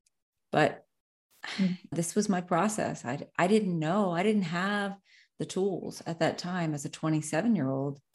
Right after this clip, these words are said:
Speaker 1: to do, to, I didn't have the wherewithal. <laughs> I, I didn't know where to go. I didn't know what to do. So I just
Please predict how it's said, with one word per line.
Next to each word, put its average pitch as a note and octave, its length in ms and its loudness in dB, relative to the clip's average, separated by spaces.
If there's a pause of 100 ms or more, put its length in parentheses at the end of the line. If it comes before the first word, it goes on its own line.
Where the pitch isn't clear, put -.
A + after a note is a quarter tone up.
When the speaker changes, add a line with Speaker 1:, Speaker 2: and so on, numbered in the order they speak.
(880)
Speaker 1:
to E3+ 100 -6
do, D#3+ 160 -4 (140)
to, - 240 -6
I E3+ 80 0
didn't A3+ 140 4
have A#3+ 100 2
the A3+ 80 4
wherewithal. G3 520 2
<laughs> - 40 -6
I, F3+ 420 0 (260)
I G3+ 40 0
didn't A3 160 8
know G3 80 6
where D#3+ 100 2
to C#3+ 80 -2
go. D#3+ 400 4
I - 80 0
didn't D3+ 140 -4
know C#3 80 -2
what C#3 140 -6
to - 100 -16
do. D#3 340 0 (220)
So - 180 -12
I E3+ 120 -2
just G#3+ 200 -2